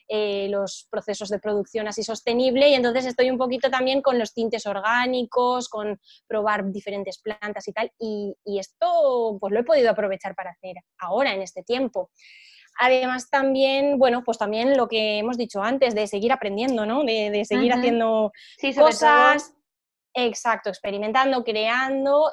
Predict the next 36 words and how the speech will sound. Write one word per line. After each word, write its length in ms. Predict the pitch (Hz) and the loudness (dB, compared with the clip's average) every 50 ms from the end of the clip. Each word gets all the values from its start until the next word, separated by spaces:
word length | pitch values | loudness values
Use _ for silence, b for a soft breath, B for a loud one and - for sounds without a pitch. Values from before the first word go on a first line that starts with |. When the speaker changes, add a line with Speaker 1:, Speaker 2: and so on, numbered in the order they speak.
| - - | -2 -2
Speaker 1:
y, 460 | 302 320 339 349 359 359 359 370 359 - | 0 0 2 2 0 -2 -2 -4 -2 0
bueno, 240 | 330 311 294 302 302 | 2 2 2 2 2
pues 140 | - 285 277 | 0 0 0
también 320 | 277 247 247 254 262 277 285 | 0 0 0 0 0 0 2
reorganizar 720 | 277 269 269 262 262 247 254 254 254 247 240 277 240 247 | 4 4 4 4 2 2 0 0 0 2 2 4 6 6
un 100 | 277 254 | 6 6
poquito, 340 | 277 269 247 294 285 294 285 | 6 4 4 4 4 4 4
pensar 280 | 269 262 262 277 262 | 4 2 2 2 2
un 80 | 262 269 | 4 4
poquito 260 | 269 254 254 277 262 | 2 2 2 0 0
a 60 | 254 | 2
ver 120 | 254 269 262 - | 0 0 0 0
cómo 180 | 254 247 247 247 | -2 -2 0 -2
voy 160 | 262 254 254 | -2 -2 0
a, 180 | 247 233 214 | 0 0 -2
a 180 | - - - 208 | -2 -2 -2 -2
reorganizar, 560 | 208 208 196 185 202 208 202 - - 240 262 262 | -2 -2 -4 -4 -4 -6 -6 -2 0 0 0 0
que 80 | - 220 | -2 -2
la 100 | 208 202 | -2 -2
verdad 180 | 202 196 214 | -2 -2 -4
es 80 | 214 - | -6 -6
que 160 | 240 220 214 | -6 -4 -4
la 120 | 202 190 190 | -4 -4 -6
página 300 | - 202 - 220 226 220 | -8 -10 -10 -8 -6 -4
web 240 | 240 240 220 202 - | -2 -2 -2 -2 -4
tarda, 300 | 202 202 196 214 214 - | -4 -4 -2 -4 -4 -4
estoy 240 | 214 - - 214 202 | -8 -6 -4 -2 0
tardando 400 | - 220 226 220 226 226 214 208 | 0 0 0 0 -2 -2 -2 -2
más 180 | 208 214 208 | -2 -4 -2
de 80 | 214 214 | -2 -2
lo 100 | 208 196 | -2 -2
que 120 | - 196 190 | -2 -4 -6
realmente 420 | 196 196 190 202 214 220 202 196 | -6 -4 -4 -4 -4 -4 -4 -6
me 60 | 190 | -6
habría 200 | 185 185 196 202 | -6 -6 -6 -4
gustado 560 | 196 190 180 - - 220 226 226 208 202 190 | -6 -6 -10 -8 -4 -4 -2 -2 -2 -4 -6